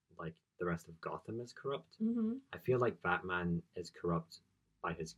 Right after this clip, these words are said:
Speaker 1: grief.
Speaker 2: Mm-hmm.
Speaker 1: Like, his life was totally turned upside down. And, s-, like, the life he knew before his parents' death was ripped away from him.
Speaker 2: Mm-hmm.
Speaker 1: And now he's being corrupted by this brutal, like, uh,
Speaker 2: Never-ending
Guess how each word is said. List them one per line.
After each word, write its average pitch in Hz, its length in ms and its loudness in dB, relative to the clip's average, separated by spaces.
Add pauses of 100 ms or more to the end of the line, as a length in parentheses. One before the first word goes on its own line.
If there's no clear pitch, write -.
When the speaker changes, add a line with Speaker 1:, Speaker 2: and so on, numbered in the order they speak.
Speaker 1:
grief. - 180 0 (680)
Speaker 2:
Mm-hmm. 202 140 -2
Speaker 1:
Like, - 120 -2 (840)
his 82 200 -2
life 92 280 2 (260)
was 85 460 -8
totally 90 260 6
turned 82 260 0
upside 82 320 -6
down. 78 220 -8 (680)
And, 82 260 2 (720)
s-, - 460 -8 (140)
like, 82 160 2 (360)
the 87 240 2
life 92 200 4 (100)
he 90 80 -2
knew 85 240 4
before 82 320 0
his 80 200 0
parents' 80 360 -4
death 80 180 -4 (580)
was 87 160 -6
ripped 117 240 6
away 90 180 6
from 85 180 -2
him. 78 140 -12 (360)
Speaker 2:
Mm-hmm. 220 240 -4
Speaker 1:
And 90 60 -8
now 90 100 2
he's 95 100 2
being 90 160 0
corrupted 90 440 2
by 82 160 2
this 80 300 -2 (220)
brutal, 85 500 4
like, 78 160 -4 (680)
uh, 160 220 -4 (240)
Speaker 2:
Never-ending 185 680 -4